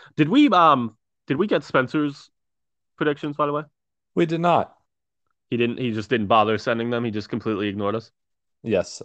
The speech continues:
Speaker 2: Uh, that
Speaker 1: Excellent.
Speaker 2: usually happens when I ask. So, like, next time I'll have you ask. I'm sorry about that. I should have known.
Speaker 1: Spencer, y-, I know you don't listen when you're not on, but d-, damn it.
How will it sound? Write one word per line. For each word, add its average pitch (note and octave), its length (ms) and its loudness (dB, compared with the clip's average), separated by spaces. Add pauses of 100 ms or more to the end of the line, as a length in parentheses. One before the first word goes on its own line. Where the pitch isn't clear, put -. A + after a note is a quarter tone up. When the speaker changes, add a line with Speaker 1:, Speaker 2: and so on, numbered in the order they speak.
Speaker 2:
Uh, G2 420 4 (500)
that A#2+ 80 2
Speaker 1:
Excellent. C3+ 180 6
Speaker 2:
usually A2 240 -4
happens G2 380 -6
when F2+ 140 -2
I E2 140 -6
ask. D#2+ 340 -10
So, E2+ 220 0
like, E2 200 -2 (420)
next - 220 -2
time F2 340 -2
I'll F#2 120 -2
have F2+ 160 -2
you E2 140 -4
ask. - 300 -8
I'm G2+ 140 -6
sorry C#2 220 -4
about - 220 -12
that. - 260 -12
I A2+ 100 4
should - 180 0
have E2 60 -6
known. - 260 -16 (920)
Speaker 1:
Spencer, D#3+ 580 4
y-, C#3 200 -4
I C3 120 4
know C3+ 100 4
you C#3+ 100 4
don't C#3 200 4
listen C#3 300 2
when C3 120 4
you're B2 80 2
not A#2 200 4
on, B2 260 4
but G2 220 0
d-, - 80 -16 (140)
damn A#2+ 260 -2
it. B2+ 100 -4